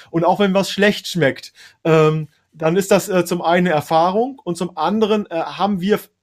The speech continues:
in unserer Ess-, in jeder Essbiografie auch gelernt als Kinder, äh, dass sa-, wenn Sachen schlecht schmecken, dass man die nochmal probiert. Ja, also ein, ein Produkt ist nicht deswegen schlecht, nur weil es einmal schlecht geschmeckt hat,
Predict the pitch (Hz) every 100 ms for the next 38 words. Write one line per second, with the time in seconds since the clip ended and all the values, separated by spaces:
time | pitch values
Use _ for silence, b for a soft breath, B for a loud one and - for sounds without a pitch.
0 | _ _ 170 185 175 170 196 - 165 180
1 | 202 160 - 175 156 139 - 147 - 196
2 | 233 - 156 135 143 185 190 147 - -
3 | 180 202 214 226 B B B - 170 180
4 | 180 143 175 170 180 180 185 190 - 180
5 | 208 196 196 185 190 190 180 185 208 208
6 | 143 120 117 139 156 151 160 156 160 156
7 | 156 - 160 226 - 180 196 202 190 208
8 | - 202 190 196 196 185 180 170 170 208
9 | 196 - 131 117 - 131 120 123